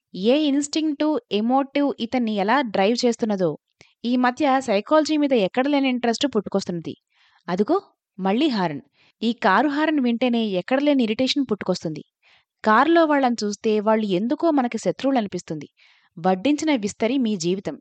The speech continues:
జ్ఞాపకం వస్తోంది. ఇది నీకు కారు లేదన్న ఒక ఏడుపు, వాడికి ఉందన్న ఒక జెలసీ కారణం కావచ్చు. నీకే కారు ఉంటే ఇలా ఆలోచించేవాడివేనా? ఈ ప్రశ్నలకేం గాని ఆ కారులో ఉన్న అమ్మాయి కాస్త అందంగా ఉన్నట్లుందే,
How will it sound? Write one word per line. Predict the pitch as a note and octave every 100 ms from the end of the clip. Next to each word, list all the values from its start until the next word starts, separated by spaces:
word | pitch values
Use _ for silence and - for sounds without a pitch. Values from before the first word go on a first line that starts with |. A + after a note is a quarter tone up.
| _ _ _ _
జ్ఞాపకం | E3+ F3+ G3+ -
వస్తోంది. | A#3 F#3+ F3+ D#3 - _ _ _ _
ఇది | G#3 A3 C4
నీకు | E4+ C#4+ A#3
కారు | - G3 C4
లేదన్న | C#4+ B3 B3
ఒక | C4 -
ఏడుపు, | F3 F#3 G#3+ D3+ - _ _
వాడికి | G3+ B3+ C#4+ C#4+
ఉందన్న | A#3 C4 D#4+ E4
ఒక | D4+
జెలసీ | G3 G3 A#3 D#4+
కారణం | - G#3 G#3+ A#3+
కావచ్చు. | G3+ E3+ D#3+ - D3 _ _ _ _ _ -
నీకే | G3 A#3+ C#4+ E4
కారు | C4+ A3 A3+
ఉంటే | A3+ A3 A3 A3+
ఇలా | F3 G#3+
ఆలోచించేవాడివేనా? | F#3 G3+ C#4+ C4 C4+ A#3+ G#3 F#3 F#3+ C#4+ - _ _ _ _ -
ఈ | C4+
ప్రశ్నలకేం | C#4+ F3+ F3 B3+ C4+ D4 C4+
గాని | A#3+ A#3 F4 C#4 - _ -
ఆ | G#3+
కారులో | - F#3+ A3 D4 D#4+
ఉన్న | D4
అమ్మాయి | A#3 F3 G#3+ B3+ A3 A3+
కాస్త | G#3+ A3 - G#3
అందంగా | E3+ G3+ C4 C4
ఉన్నట్లుందే, | A#3+ A#3 A#3 A3+ A3+ A3